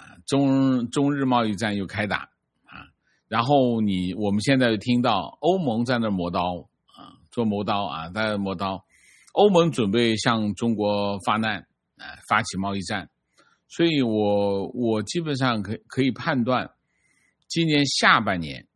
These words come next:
中国的贸易环境会急剧的恶化，啊，这是一个，这是一个大方向，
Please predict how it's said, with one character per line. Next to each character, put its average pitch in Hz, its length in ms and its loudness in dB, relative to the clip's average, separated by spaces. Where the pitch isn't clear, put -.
中 135 240 0
国 120 140 2
的 117 100 2
贸 131 260 2
易 107 40 -2
环 90 320 -6
境 104 200 -4
会 104 280 -2
急 85 240 -10
剧 117 180 -6
的 104 120 -2
恶 101 200 -2
化， - 340 -8
啊， - 220 -20
这 147 140 -2
是 113 180 -2
一 101 60 -4
个， 107 320 -6
这 139 160 -2
是 - 120 -6
一 110 40 -8
个 113 100 -4
大 98 280 0
方 90 240 -6
向， 80 300 -10